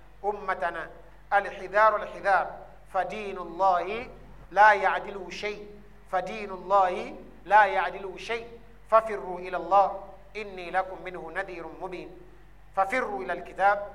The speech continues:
ففروا إلى سنة رسول الله صلى الله عليه وسلم المبينة للكتاب، ففيهما فوز عظيم،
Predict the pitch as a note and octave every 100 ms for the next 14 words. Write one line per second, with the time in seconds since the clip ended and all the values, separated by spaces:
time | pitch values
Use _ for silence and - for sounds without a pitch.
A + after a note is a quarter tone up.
0 | - - - F#3+ F#3 C4 A#3+ A3 G3 F3+
1 | B3 A#3 G#3 G3+ F#3 G3 E3+ - G#3+ A3+
2 | A3+ F#3+ F3+ G3 A3+ G3+ F3+ D#3 F3+ D#3+
3 | - G3 G#3 - - - F#3 F3 G3+ G#3
4 | F#3 E3+ D#3+ D#3+ - - A3 A#3 G#3 F#3
5 | F3+ E3+ E3 E3 G#3+ F#3+ F3